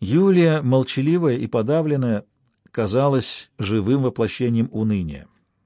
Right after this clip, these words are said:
Мне было грустно видеть ее такой печальной, но я понимал, что мой долг перед Сенатом и народом Рима намного важнее ее родственной привязанности к дяде.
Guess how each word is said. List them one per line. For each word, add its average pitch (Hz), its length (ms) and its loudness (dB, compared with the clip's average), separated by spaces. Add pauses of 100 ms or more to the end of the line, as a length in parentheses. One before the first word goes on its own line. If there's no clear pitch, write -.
(1120)
Мне 123 200 2
было 147 180 4
грустно 135 640 0
видеть 107 400 -4
ее 101 140 -4
такой 104 280 -4
печальной, 127 760 -4 (1160)
но 135 260 0
я 170 220 2
понимал, 165 500 2
что - 240 -4
мой 139 180 2
долг 139 640 0
перед 120 240 -2
Сенатом 123 480 -2
и 117 120 -6
народом 117 400 0
Рима 170 420 -2 (680)
намного 131 440 0
важнее 127 480 0
ее 117 300 0
родственной 127 480 -2
привязанности 113 600 -2
к 107 60 -8
дяде. 85 340 -6